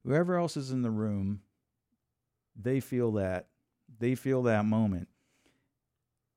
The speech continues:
And it might be the only moment that really mattered. You know, I often say this to, to musicians when they're playing. I say,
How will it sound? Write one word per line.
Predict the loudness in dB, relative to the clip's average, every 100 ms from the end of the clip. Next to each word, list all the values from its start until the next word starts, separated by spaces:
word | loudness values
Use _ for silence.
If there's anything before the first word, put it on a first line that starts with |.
| 0
And | 2
it |
might | 2 2 2
be | 2
the | 2
only | 2 2
moment | 2 2 0 0
that | -2
really | -2 0 2
mattered. | 2 0 -2 -4 -6 -14 _ _ _ _ _ _ _ -4
You | 0
know, | 4
I | 4
often | 2 0
say | 0 2 2
this | 0 -2
to, | -6 -8 _
to | -2
musicians | 2 2 0 -2 -2 -2 -2
when | -2 -2
they're | -4
playing. | -4 -2 -2
I |
say, | -4 -6 -8